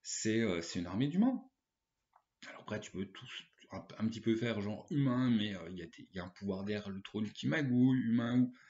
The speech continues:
il y a manière de, de faire des, genre, ça peut être une armée humaine, mais en fait, c'est des doppelgangers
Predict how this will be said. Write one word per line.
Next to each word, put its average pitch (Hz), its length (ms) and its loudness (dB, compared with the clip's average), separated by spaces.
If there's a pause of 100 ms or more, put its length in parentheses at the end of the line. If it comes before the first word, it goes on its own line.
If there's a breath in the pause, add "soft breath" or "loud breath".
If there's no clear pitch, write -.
(680 loud breath)
il 95 40 0
y - 20 2
a - 20 2
manière 123 360 8
de, 107 180 4
de 107 100 0
faire 110 220 -2
des, 107 160 -4
genre, 113 180 -2
ça 104 140 -2
peut 139 100 0
être 139 160 0
une 120 100 8
armée 104 200 2
humaine, 123 400 6
mais 98 80 6
en 95 80 2
fait, - 260 -4
c'est 92 160 -8
des 95 160 -10
doppelgangers 110 840 2